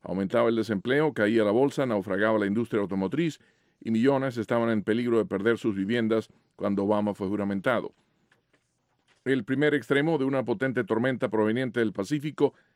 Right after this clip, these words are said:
ingresó este viernes al centro y sur de California, trayendo consigo lluvias que, de acuerdo con los meteorólogos, podrían ser las más fuertes en años e incluso décadas. Con la tormenta alimentándose de una carga de humedad sobre el Pacífico,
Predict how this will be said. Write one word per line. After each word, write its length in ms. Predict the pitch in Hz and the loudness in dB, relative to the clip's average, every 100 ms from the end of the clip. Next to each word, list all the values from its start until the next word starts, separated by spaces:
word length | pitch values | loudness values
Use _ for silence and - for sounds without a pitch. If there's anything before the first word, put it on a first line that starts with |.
| _ _ | _ _
ingresó 420 | 117 117 117 156 | -6 0 0 2
este 180 | 151 139 | 2 2
viernes 340 | 127 139 135 120 | 4 2 2 0
al 120 | 104 | -2
centro 460 | 117 139 123 120 - _ _ - | 0 -2 0 -2 -4 _ _ -6
y 120 | 110 | -4
sur 220 | - 135 | 0 2
de 100 | 127 | 2
California, 680 | 110 104 101 151 135 143 131 _ _ _ _ | 2 0 4 2 2 -2 -4 _ _ _ _
trayendo 460 | - 113 131 135 131 | 0 2 4 2 0
consigo 360 | 117 139 123 | 0 -2 0
lluvias 460 | 117 139 131 131 120 | 2 2 2 0 0
que, 220 | 135 139 | -2 0
de 80 | 120 | 2
acuerdo 400 | 104 127 120 117 | 2 0 0 0
con 120 | 117 | 0
los 180 | 113 101 | 2 0
meteorólogos, 760 | 107 92 104 151 131 113 117 - _ _ _ | -2 0 2 4 4 2 0 -8 _ _ _
podrían 340 | - 107 120 110 | -2 0 0 0
ser 160 | 127 | 0
las 160 | 117 107 | 0 0
más 180 | 113 - | -2 -2
fuertes 400 | 120 101 113 110 | -2 0 -2 -2
en 100 | 113 | 0
años 380 | 131 127 123 | 0 -2 -4
e 80 | 113 | -4
incluso 380 | 107 95 120 120 | -4 -4 -4 0
décadas. 500 | 143 110 95 - - _ _ _ _ | -2 -2 -6 -6 -14 _ _ _ _
Con 140 | - 95 | -8 -4
la 120 | 104 | -2
tormenta 420 | - 110 127 120 | 0 0 0 0
alimentándose 720 | 123 107 98 117 120 113 110 | 0 0 0 0 0 0 0
de 80 | 104 | 0
una 160 | 110 104 | 0 0
carga 320 | 110 107 110 | 0 2 2
de 80 | 101 | 0
humedad 460 | 98 98 113 110 | 0 0 2 2
sobre 240 | 104 104 95 | 0 -2 -4
el 80 | 90 | -4
Pacífico, 580 | 101 156 143 135 139 | -4 -2 -2 -2 -2